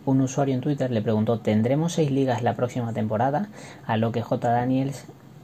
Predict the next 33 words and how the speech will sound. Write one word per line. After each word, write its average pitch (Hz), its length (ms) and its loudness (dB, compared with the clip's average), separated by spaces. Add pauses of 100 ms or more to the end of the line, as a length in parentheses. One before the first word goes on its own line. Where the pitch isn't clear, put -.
le 117 180 2
contestó 110 340 4
con 123 80 4
un 123 160 2
emoticono 117 560 2
tapándose 113 500 0
la 101 120 4
boca, 143 340 2 (640)
básicamente 123 640 6
confirmando. 101 680 2
Y 104 140 0
esto 104 160 -2
es 110 80 -2
una 113 120 0
buena 110 220 0
noticia, 123 520 0 (120)
ya 107 200 0
que 131 240 -2
no 113 340 0
se 110 160 0
va 104 80 2
a - 20 0
quitar 101 240 -2
ninguna 139 560 2 (560)
y 117 140 2
se 110 160 0
añadirá 107 440 2
una 131 240 2
liga 113 240 0
más 131 220 0
a 110 80 4
Urban 104 240 2
Rooster. 147 380 -4